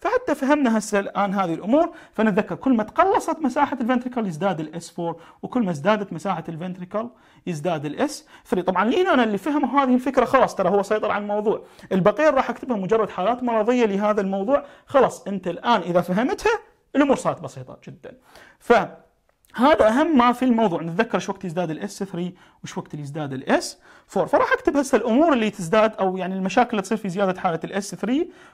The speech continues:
و اس فور، راح أمسح ال-، ال-، اللوح بالكامل وأرجع أكمل لكم الأفكار. طيب الآن نجي على الأسباب. طبعًا ال اس ثري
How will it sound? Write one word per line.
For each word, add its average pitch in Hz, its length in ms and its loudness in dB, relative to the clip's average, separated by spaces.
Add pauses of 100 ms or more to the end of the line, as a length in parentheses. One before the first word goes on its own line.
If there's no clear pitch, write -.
(100)
و 196 60 0
اس - 640 -2 (140)
فور، 302 280 4
راح - 220 2
أمسح 240 400 -2
ال-، 190 240 -6
ال-، 180 380 -6 (260)
اللوح 208 200 4
بالكامل 190 600 0 (320)
وأرجع 165 840 2
أكمل 165 420 -6
لكم 285 400 -2
الأفكار. - 520 -10 (480)
طيب 170 320 -2
الآن 196 480 -4
نجي 196 460 -6 (280)
على 175 420 -2
الأسباب. 160 840 -4 (480)
طبعًا 160 280 -8
ال 180 180 -2
اس 302 280 0
ثري 156 440 -6